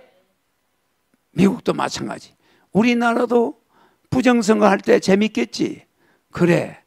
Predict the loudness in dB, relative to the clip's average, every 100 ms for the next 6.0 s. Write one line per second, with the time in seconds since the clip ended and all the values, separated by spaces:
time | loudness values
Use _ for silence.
0 | _ _ _ -8 -6 -4 -2 -2 -4 -6
1 | -8 -14 -16 _ _ _ _ _ _ _
2 | _ _ _ _ _ _ _ 4 4 4
3 | 0 -2 0 0 0 0 -2 -4 -8 -14
4 | -16 -18 _ _ _ _ _ _ _ _
5 | _ 4 6 6 0 -2 -4 -4 -6